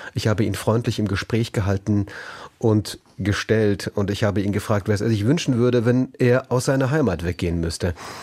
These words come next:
„Ich weiß nicht, was das Gespräch bei diesem Mann bewirkt hat, aber unter anderem diese Erfahrung hat mich daran bestärkt, zu reden, zu reden, zu reden“, schreibt sie hier ganz groß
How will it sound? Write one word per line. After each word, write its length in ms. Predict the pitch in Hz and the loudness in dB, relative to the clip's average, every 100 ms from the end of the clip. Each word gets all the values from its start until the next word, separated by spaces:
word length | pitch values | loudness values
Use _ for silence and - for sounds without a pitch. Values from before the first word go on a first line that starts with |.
| - - 110 | -16 -8 -4
„Ich 120 | 98 | 0
weiß 280 | 110 165 139 | 2 2 2
nicht, 240 | 139 - | 0 0
was 160 | 120 120 | 0 0
das 160 | 117 | -2
Gespräch 360 | 117 - 113 107 | -4 -2 -4 -2
bei 100 | 107 | -2
diesem 200 | 104 104 | 0 2
Mann 180 | 101 98 | 2 0
bewirkt 380 | 90 104 - | 0 -2 -2
hat, 160 | 117 - | -4 -2
aber 180 | 101 101 | 0 2
unter 240 | 98 95 | 2 0
anderem 380 | 107 110 110 101 | 0 0 0 0
diese 240 | 123 139 | 0 0
Erfahrung 460 | 135 113 110 110 113 | -2 -2 0 0 0
hat 120 | 107 | 0
mich 120 | 104 | -2
daran 260 | - 104 104 | -2 0 0
bestärkt, 360 | 95 - 104 - | -2 -2 -2 0
zu 100 | 113 | 0
reden, 440 | 101 127 147 143 | 2 2 4 2
zu 180 | - 110 | 0 -2
reden, 280 | 104 110 110 | 0 0 0
zu 140 | 117 | 0
reden“, 300 | 107 127 104 | 2 2 2
schreibt 260 | - 95 - | 0 -2 0
sie 80 | 107 | 0
hier 80 | |
ganz 240 | 104 135 - | 2 2 2
groß 360 | 123 165 - | 4 4 2